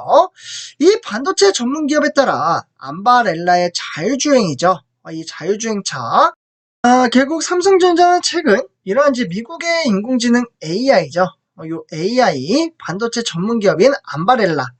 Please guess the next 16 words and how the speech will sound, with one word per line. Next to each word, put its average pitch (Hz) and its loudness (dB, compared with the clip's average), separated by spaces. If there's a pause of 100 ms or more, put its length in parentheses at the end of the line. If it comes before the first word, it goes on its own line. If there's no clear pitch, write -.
아, 165 -10
방금 190 -10
말씀드렸다시피, 170 -4 (500)
어, 269 4
첨단 370 0
운전자 277 2
지원 196 -6
시스템, 208 -6 (360)
에이디엑스가 170 -2
되겠습니다. 156 -10 (340)
어, 190 0
이 202 -6
용어는 233 2
잘 202 -4
모르셔도 233 -2
되는데 160 -2